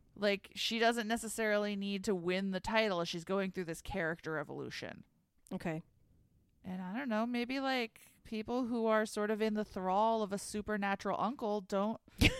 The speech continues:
Speaker 1: a hundred percent need titles. They just need lanterns and stuff.
Speaker 2: Rocking chairs.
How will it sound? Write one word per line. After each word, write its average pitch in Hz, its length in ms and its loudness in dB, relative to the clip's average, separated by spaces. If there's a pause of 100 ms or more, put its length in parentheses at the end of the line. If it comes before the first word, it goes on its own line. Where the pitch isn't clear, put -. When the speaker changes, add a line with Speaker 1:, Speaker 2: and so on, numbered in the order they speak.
(240)
Speaker 1:
a 247 100 2
hundred 269 480 0
percent 277 480 2
need 262 380 -4
titles. 180 580 0
They 190 200 -2 (120)
just 202 420 -2
need 185 760 -4 (480)
lanterns 185 1300 -2 (100)
and 185 560 -10 (180)
stuff. - 380 -6
Speaker 2:
Rocking 180 400 2
chairs. 180 640 -2